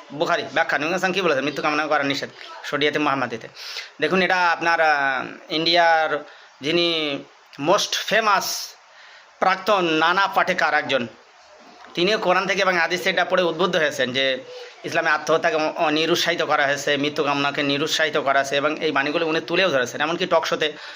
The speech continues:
আম, আপনার সেগুলো উনি বলেছেন, থ্যাঙ্কস ওনাকে, নানা পাটেকারকে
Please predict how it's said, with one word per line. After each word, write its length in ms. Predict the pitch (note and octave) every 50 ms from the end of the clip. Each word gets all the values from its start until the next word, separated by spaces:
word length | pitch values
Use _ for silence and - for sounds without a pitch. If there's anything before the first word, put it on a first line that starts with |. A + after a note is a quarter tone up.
| - - - - - - - -
আম, 500 | C#3 C#3 C3+ C3+ C#3 C3+ C3+ C3+ C3+ C3+
আপনার 500 | C3+ C3 B2+ C#3 C#3 C#3 C3+ C3+ C3 B2+ B2 B2 A#2 - - - - - - - - - -
সেগুলো 340 | - - E3 D3+ D3+ D#3 D3+
উনি 240 | C#3+ C#3+ C#3+ C#3 C3+ B2
বলেছেন, 480 | B2 B2 A#2+ C#3 D#3 D#3 - D3 A#2+ A2+ - -
থ্যাঙ্কস 280 | - F3 D#3+ D#3 - -
ওনাকে, 260 | D3 D3 C#3 C3+ C#3
নানা 240 | C3+ C3+ C3 C3+ C3
পাটেকারকে 460 | C3 B2+ C3 B2 B2+ B2 - B2